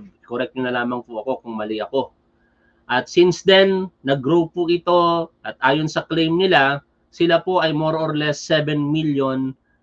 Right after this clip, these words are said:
sa kasalukuyan. Sa kanyang pagiging evangelist o tagapangaral ng salita ng Diyos, nagpakilala po itong si Apollo Kibuloy sometime in two thousand five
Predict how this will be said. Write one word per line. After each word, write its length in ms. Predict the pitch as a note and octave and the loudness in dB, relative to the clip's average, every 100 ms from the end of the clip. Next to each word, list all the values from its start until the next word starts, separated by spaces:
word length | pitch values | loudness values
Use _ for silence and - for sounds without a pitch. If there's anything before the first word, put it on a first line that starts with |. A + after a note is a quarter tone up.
| _ | _
sa 160 | - | -10
kasalukuyan. 880 | C3+ - D3 C#3 C#3+ D3 E3 C3 G2+ G2+ _ _ _ _ _ _ | -8 -6 -4 -4 -4 0 2 0 -6 -16 _ _ _ _ _ _
Sa 160 | - | -6
kanyang 480 | E3 F#3 G3+ G#3+ G#3 G#3 G3+ G3+ G3 G3 G3 - _ _ | 0 0 4 4 4 2 -2 -4 -4 -6 -10 -14 _ _
pagiging 580 | - F3+ F#3 G3 G3+ G3+ | -4 -2 0 -2 -2 -4
evangelist 800 | E3 D#3+ F#3+ G3 F3+ C#3+ D3+ - _ _ | -2 0 0 2 0 0 -6 -12 _ _
o 160 | C3+ | -8
tagapangaral 1120 | C#3+ D#3 D#3 D#3+ D3+ F#3 F3+ D3+ D3 D3 D3 - _ | -4 -4 -2 -2 0 2 4 2 0 -4 -8 -14 _
ng 280 | C3+ D#3 D#3 D#3 D#3 D3+ D3+ | -6 -4 -4 -6 -8 -8 -10
salita 400 | D3 D3+ D3 C#3+ | -8 -6 0 0
ng 160 | E3 D#3 | 2 -2
Diyos, 480 | B2+ B2+ C3+ - - _ _ _ - | -4 -6 -6 -10 -20 _ _ _ -8
nagpakilala 880 | D3+ D#3+ - D#3+ F3 E3+ E3+ F3 E3+ | -2 -2 -4 -6 -2 0 0 0 -2
po 240 | F#3+ E3+ | -6 -6
itong 320 | D#3+ E3+ E3 | -6 -6 -6
si 240 | - E3+ D#3 | -6 -8 -6
Apollo 480 | C#3+ E3 D#3 D#3+ | -6 -6 -6 -6
Kibuloy 640 | D#3+ D3+ D#3+ F#3 E3 C3+ A2+ _ _ _ | -8 -6 -2 0 -2 -4 -8 _ _ _
sometime 640 | - F3 F#3 E3+ E3 D3+ | -2 0 0 0 -2 -2
in 160 | D3+ D3+ | -4 -6
two 160 | F#3 F3+ | -4 -4
thousand 400 | D#3 D3+ D#3+ D3+ | -4 -6 -6 -8
five 240 | D3 D#3+ | -2 0